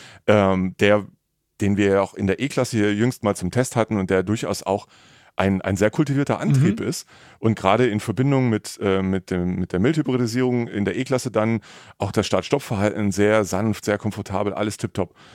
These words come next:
Speaker 1: So, und dann fährst du in dieser extrem entstörten S-Klasse
Speaker 2: Mhm.
Speaker 1: elektrisch los. Und dann geht irgendwann dieser Verbrenner an und denkst, ja, was denn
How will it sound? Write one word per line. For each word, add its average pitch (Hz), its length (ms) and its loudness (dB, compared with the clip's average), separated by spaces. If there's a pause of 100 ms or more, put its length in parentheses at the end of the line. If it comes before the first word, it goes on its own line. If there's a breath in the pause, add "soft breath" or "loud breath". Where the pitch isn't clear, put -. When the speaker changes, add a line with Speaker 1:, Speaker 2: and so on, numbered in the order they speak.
(120)
Speaker 1:
So, 101 200 0
und 90 100 -2
dann 95 100 2
fährst - 300 -4
du 151 60 -6
in 104 180 -4
dieser 104 400 -2 (400)
extrem 123 800 -4 (640)
entstörten 117 720 0 (140)
S-Klasse 123 560 0
Speaker 2:
Mhm. 165 260 2 (560 soft breath)
Speaker 1:
elektrisch 98 460 0
los. 98 360 -2 (540)
Und 104 160 0
dann 95 100 2
geht 113 160 0
irgendwann 101 300 0
dieser 90 160 -4
Verbrenner 101 480 -4
an 95 100 -2
und 92 100 -4
denkst, - 180 -10
ja, 76 60 -14
was 76 140 -12
denn 80 180 -6